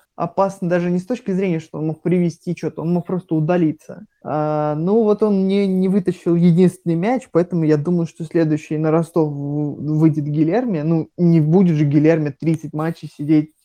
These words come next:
<laughs> под Худяковым. Это странно было бы тогда его продлевать.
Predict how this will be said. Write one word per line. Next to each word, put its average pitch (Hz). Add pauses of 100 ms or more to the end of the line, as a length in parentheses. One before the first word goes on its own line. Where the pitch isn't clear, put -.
(140)
<laughs> -
под 160
Худяковым. 147
Это 147
странно 156
было 143
бы 139
тогда 135
его 139
продлевать. 139